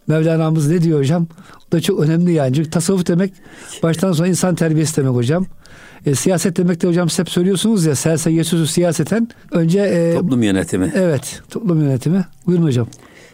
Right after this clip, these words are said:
Speaker 2: Tabii burada esas siyaset, e, Hazreti Pir'in üzerinin durduğu, durduğu siyaset, İmam-ı Gazali'nin ifade buyurduğu siyaset,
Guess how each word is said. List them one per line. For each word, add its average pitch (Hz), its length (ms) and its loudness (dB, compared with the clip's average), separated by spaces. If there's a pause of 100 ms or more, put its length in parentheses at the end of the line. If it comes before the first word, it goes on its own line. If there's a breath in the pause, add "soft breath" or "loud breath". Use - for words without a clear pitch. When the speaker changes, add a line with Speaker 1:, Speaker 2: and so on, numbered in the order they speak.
(160 loud breath)
Speaker 2:
Tabii 156 280 -2
burada 127 240 -4
esas 127 320 -4
siyaset, - 720 -6 (120)
e, 92 340 0 (320)
Hazreti 101 400 -2
Pir'in 98 420 -2 (520 soft breath)
üzerinin 101 420 0
durduğu, 92 340 -2
durduğu 98 320 0
siyaset, 87 560 -6
İmam-ı 107 360 0
Gazali'nin 98 720 -2
ifade 95 480 -2
buyurduğu 95 360 -2
siyaset, - 480 -4